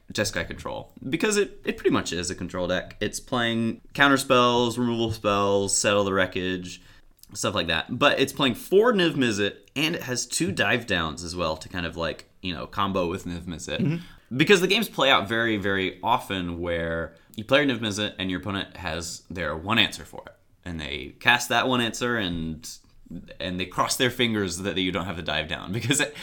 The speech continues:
Speaker 1: every time my opponent has a Niv Mizzet out, I'm just like, "Man, if he has a dive down Lou here, I just lose.
Speaker 2: Yep. He
Speaker 1: It's just over."
Speaker 2: They, they draw two
Speaker 1: Right.
Speaker 2: cards and get a shock right
Speaker 1: <laughs>
Speaker 2: here.
Speaker 1: Yeah, right, yeah.
Speaker 2: And then they have a Niv Mizzet on their turn.
Speaker 1: Yeah.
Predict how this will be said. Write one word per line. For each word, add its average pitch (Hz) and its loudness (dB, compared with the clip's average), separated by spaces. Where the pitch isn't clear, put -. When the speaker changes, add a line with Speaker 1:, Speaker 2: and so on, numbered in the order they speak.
Speaker 1:
every 190 8
time 175 6
my 175 4
opponent 143 2
has 135 6
a 123 2
Niv 117 2
Mizzet 117 0
out, 131 4
I'm 101 4
just 95 -2
like, 80 -4
"Man, 123 -2
if 95 -4
he 110 -4
has 123 0
a - 6
dive 101 2
down 131 -2
Lou 143 -6
here, 139 -4
I 85 0
just - 0
lose. 98 0
Speaker 2:
Yep. 104 4
He 123 4
Speaker 1:
It's 107 4
just 131 2
over." 110 4
Speaker 2:
They, 117 4
they 113 6
draw 147 8
two - 4
Speaker 1:
Right. 147 8
Speaker 2:
cards 170 10
and 143 8
get 139 10
a 127 8
shock 135 6
right 120 8
Speaker 1:
<laughs> - -
Speaker 2:
here. 156 8
Speaker 1:
Yeah, - 8
right, 185 8
yeah. 123 4
Speaker 2:
And 127 6
then 139 8
they 139 8
have 127 6
a 131 6
Niv 117 4
Mizzet 131 6
on 117 4
their 113 4
turn. 143 0
Speaker 1:
Yeah. 90 0